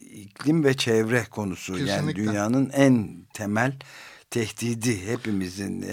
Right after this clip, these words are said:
Speaker 1: hem bölgesel düzeyde, yani yaşadığımız nehirlerin, suyumuzu, gıdamızı da ilgilendiren,
Speaker 2: Tabii.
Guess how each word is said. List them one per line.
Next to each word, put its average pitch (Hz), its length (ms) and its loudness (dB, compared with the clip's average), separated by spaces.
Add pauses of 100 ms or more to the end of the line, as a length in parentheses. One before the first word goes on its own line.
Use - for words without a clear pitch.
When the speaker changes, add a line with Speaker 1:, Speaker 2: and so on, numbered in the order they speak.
Speaker 1:
hem 131 340 0 (580)
bölgesel 104 720 -2
düzeyde, 175 560 -4 (380)
yani 98 260 -6
yaşadığımız 110 760 -2 (280)
nehirlerin, 104 960 -2 (400)
suyumuzu, 120 880 2 (420)
gıdamızı 117 640 4
da 113 100 4
ilgilendiren, 92 840 -2
Speaker 2:
Tabii. - 100 -20